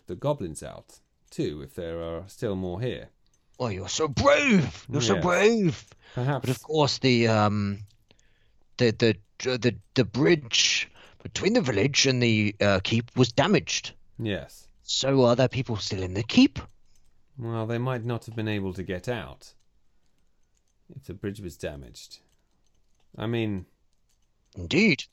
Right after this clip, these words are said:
Speaker 1: Yes. To the keep. Perhaps we should go there first.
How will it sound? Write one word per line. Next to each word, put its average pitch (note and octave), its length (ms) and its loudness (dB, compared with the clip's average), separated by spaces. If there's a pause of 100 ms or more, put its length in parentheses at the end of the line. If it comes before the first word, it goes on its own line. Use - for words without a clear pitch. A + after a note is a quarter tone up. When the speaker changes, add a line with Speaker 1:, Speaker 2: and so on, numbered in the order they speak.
Speaker 1:
Yes. F#2+ 480 -10 (1200)
To G#3 80 -6
the E3 120 -2
keep. - 340 -2 (160)
Perhaps D3+ 340 -2
we D3 120 -2
should C#3 160 -6
go C3+ 160 4
there A#2 180 0
first. - 500 -8